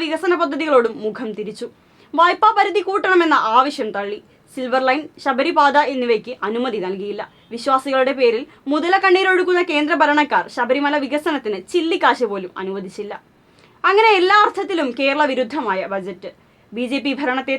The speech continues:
താങ്ങി നിർത്തുന്ന രണ്ട് പാർട്ടികൾ ഭരിക്കുന്ന സംസ്ഥാനങ്ങൾക്ക് വാരിക്കോരി നൽകിയിരിക്കുകയാണ്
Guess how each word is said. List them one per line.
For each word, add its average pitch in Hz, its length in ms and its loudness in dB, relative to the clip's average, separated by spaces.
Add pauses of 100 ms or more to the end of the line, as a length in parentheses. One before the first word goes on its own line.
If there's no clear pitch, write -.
താങ്ങി 262 260 2
നിർത്തുന്ന 254 340 -2 (360)
രണ്ട് 359 320 4
പാർട്ടികൾ 381 340 2 (100)
ഭരിക്കുന്ന 359 400 0
സംസ്ഥാനങ്ങൾക്ക് 302 760 0 (120)
വാരിക്കോരി 320 580 2
നൽകിയിരിക്കുകയാണ് 247 720 0